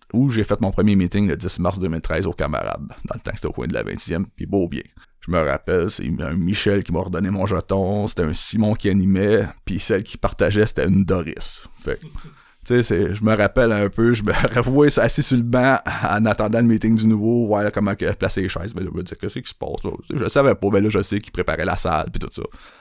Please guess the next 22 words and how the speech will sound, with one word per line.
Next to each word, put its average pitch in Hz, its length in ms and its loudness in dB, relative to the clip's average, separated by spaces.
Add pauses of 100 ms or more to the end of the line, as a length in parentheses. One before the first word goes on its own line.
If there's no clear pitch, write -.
(100)
Fait 113 120 -2
que, 110 160 4 (880)
c'est - 120 -6
ça, 101 200 2
avec 107 160 0
Dollar 156 320 6
Cormier, 127 520 2 (440)
ça 104 160 0
m'a 101 140 4
ralenti, 120 680 2 (400)
mais 110 160 2
ce - 100 0
qui 117 100 -6
m'a 110 120 4
vraiment 117 300 4
fait - 280 -4
accrocher, 107 640 -2 (360)
puis 117 240 2 (320)
qui - 100 -10
m'a 107 100 2
tenu 117 320 6
abstinent 117 520 2